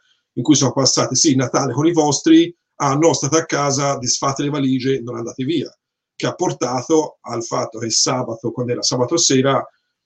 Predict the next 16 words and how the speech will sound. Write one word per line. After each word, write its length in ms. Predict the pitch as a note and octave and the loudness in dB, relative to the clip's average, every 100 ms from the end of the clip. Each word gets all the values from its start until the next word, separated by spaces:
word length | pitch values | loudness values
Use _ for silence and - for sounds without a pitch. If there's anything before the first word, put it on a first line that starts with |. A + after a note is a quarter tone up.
| _ _ _ | _ _ _
centinaia 440 | - C3 A#2+ D3+ | -2 -2 0 0
di 60 | B2+ | 0
migliaia 340 | B2+ B2 C#3 A#2 | 0 0 0 -2
di 80 | |
londinesi 540 | B2 B2+ C#3 C#3 C3 D3 | -2 0 2 4 4 2
sono 160 | C#3+ | 2
scappati 540 | A#2 - A#2+ - B2 C3 | 0 0 -4 -2 -4 -2
da 80 | B2+ | 0
Londra 680 | B2 A#2 A#2 C3 C3 - - | 0 0 0 0 0 -4 -8
con 160 | - A#2 | -8 -4
scene 440 | - C#3 B2+ C3 | -2 0 0 0
che 100 | B2 | -2
ricordano 500 | A#2 A#2+ B2+ B2 A#2+ | -2 0 0 0 -4
il 60 | A#2 | -2
primo 240 | C3+ B2+ | 0 2
lockdown, 760 | A#2 A#2 C3+ C3 B2 B2+ B2 | 0 -2 0 0 0 -2 -2